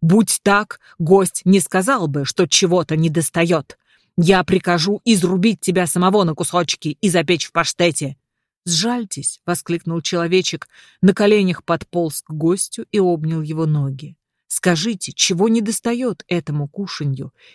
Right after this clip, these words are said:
и почему оно вам не по вкусу? Не дайте мне умереть из-за горсти муки и мяса». «Это тебе мало поможет, милый мой нос», ответил, смеясь, чужеземец.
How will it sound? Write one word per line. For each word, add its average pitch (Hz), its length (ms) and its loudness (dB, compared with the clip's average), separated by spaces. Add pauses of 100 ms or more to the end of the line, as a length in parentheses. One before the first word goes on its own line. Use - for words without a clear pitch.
и 240 100 4
почему 254 720 -2
оно 190 280 4
вам 180 260 0
не 170 120 0
по 160 140 -6
вкусу? 156 640 -8 (320)
Не 226 200 6
дайте 226 400 0
мне 160 200 2
умереть 170 500 0
из-за 175 360 0
горсти 180 500 0
муки 180 560 -2
и 180 120 0
мяса». 165 600 -2 (1200)
«Это 302 240 -2
тебе 185 340 0
мало 175 440 2
поможет, 147 720 -4
милый 175 360 2
мой 151 220 -2
нос», 147 560 -4 (260)
ответил, 165 540 0
смеясь, 170 640 -2
чужеземец. 151 880 -6